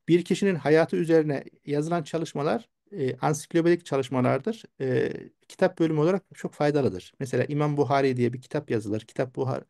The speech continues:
bölümü yazılır. İmam Buhari'nin kendisi ve eseri tanıtılır. Bu önemlidir. Ama makaleye dönüştüğü zaman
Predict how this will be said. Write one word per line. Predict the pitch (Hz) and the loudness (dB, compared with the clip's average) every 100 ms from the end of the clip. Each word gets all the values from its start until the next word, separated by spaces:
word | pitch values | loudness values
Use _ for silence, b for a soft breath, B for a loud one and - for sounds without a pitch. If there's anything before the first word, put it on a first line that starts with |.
| _ _ - | _ _ -4
bölümü | 127 135 | -2 -2
yazılır. | 113 104 135 220 B B B B | -2 -2 -4 -6 B B B B
İmam | - 156 156 | 0 2 4
Buhari'nin | 151 143 139 143 143 | 4 4 4 2 0
kendisi | 151 156 147 135 143 | -2 -2 -2 -2 -2
ve | 127 127 b b b | -2 -4 b b b
eseri | - 131 175 185 | -4 -2 -2 -2
tanıtılır. | 143 139 127 98 - | -2 -2 -2 -4 -6
Bu | - | 0
önemlidir. | 143 147 151 107 - b b b b b - | 2 2 0 -2 -6 b b b b b -2
Ama | 151 139 - | 0 0 -2
makaleye | 131 139 - 170 185 170 151 | -2 0 2 2 4 2 0
dönüştüğü | 147 156 214 | -2 -2 -4
zaman | 180 180 240 | -2 -2 -4